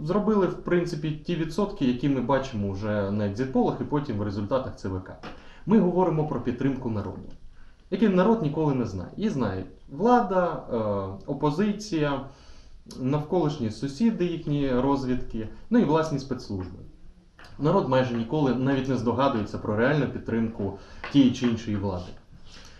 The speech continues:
Так, перейдемо до, е, градації. Що стається з владою, якої підтримка, м,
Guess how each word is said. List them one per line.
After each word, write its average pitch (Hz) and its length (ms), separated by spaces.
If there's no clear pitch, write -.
Так, - 320
перейдемо 160 520
до, 143 400
е, 135 100
градації. 123 960
Що 190 220
стається 165 500
з 127 80
владою, 151 500
якої 160 320
підтримка, 147 800
м, 107 400